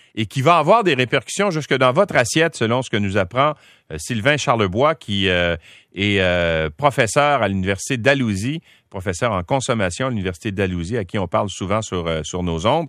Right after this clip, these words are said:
parce que dans le secteur du Manitoba, on est frappé par une sécheresse, euh, extrême qui brûle le, littéralement les pieds, euh, des, euh, sur pieds, euh, c'est-à-dire les, les cultures dans l'Ouest. Vous savez que c'est, c'est un peu comme le grenier,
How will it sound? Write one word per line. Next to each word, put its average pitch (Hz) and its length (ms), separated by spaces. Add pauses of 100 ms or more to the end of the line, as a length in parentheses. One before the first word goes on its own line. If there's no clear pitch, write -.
(480)
parce 101 200
que 202 240
dans 139 160
le 123 160
secteur 175 720 (420)
du 95 160
Manitoba, 156 640
on 127 80
est 107 80
frappé 156 480
par 120 180
une 107 300
sécheresse, 139 580 (360)
euh, 82 160
extrême 151 720 (400)
qui - 160
brûle 170 500
le, 87 360
littéralement 151 640
les 123 180
pieds, 160 540
euh, 87 200
des, 95 280
euh, 90 200
sur 170 240
pieds, 175 260
euh, 127 80
c'est-à-dire 104 400
les, 101 200
les 87 160
cultures 151 480
dans 98 160
l'Ouest. 120 420
Vous - 580
savez 113 240
que 131 120
c'est, 98 300
c'est 110 180
un 98 60
peu 156 160
comme 117 220
le 92 100
grenier, 131 680